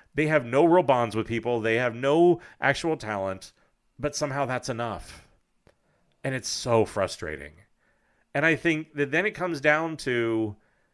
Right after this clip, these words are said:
again, if you wanna be that change catalyst, you can't be the one that is screaming into the darkness on your own. It has to be about collaboration and cooperation.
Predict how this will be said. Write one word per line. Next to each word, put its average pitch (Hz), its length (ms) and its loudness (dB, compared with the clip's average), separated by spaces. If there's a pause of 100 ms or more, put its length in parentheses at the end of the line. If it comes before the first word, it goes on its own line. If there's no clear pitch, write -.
(180)
again, 147 340 0
if 113 160 -4
you 165 80 2
wanna 202 200 -2
be 160 260 0
that 147 300 2
change 147 320 -2
catalyst, 95 420 -4
you 143 80 0
can't 180 420 -4
be 160 120 2
the 156 100 2
one 139 220 2
that 135 100 0
is 117 80 -6
screaming 135 320 -4
into 120 160 -2
the 110 80 0
darkness 107 380 0
on 101 120 -2
your 87 200 -4
own. 69 240 -14 (500)
It 131 140 -2
has 160 240 0
to 147 80 -12
be 135 80 0
about 127 420 -2
collaboration 131 800 0
and 117 160 -8
cooperation. 95 680 -2